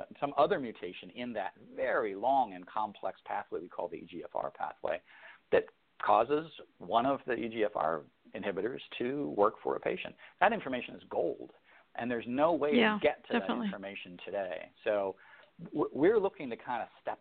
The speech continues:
Speaker 1: outside the box, not just test standard of care drugs, but test a much broader set of drugs that we have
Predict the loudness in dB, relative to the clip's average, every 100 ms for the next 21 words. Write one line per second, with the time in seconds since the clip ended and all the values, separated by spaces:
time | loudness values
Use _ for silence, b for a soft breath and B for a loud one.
0 | -8 -10 -10 -10 -10 -10 -14 -6 -6 -6
1 | _ -20 _ _ b b _ -8 0 0
2 | -2 -4 -4 -4 -14 -8 -8 -8 -14 -10
3 | -8 -8 -12 -4 0 0 0 -6 -8 -14
4 | -20 b b b -2 0 -2 -2 -4 -6
5 | -4 0 0 0 -2 -4 4 8 8 4
6 | -4 -10 -10 -10 -8 -8 -10 -16 _ b
7 | b -6 -4 -4 0 0 -2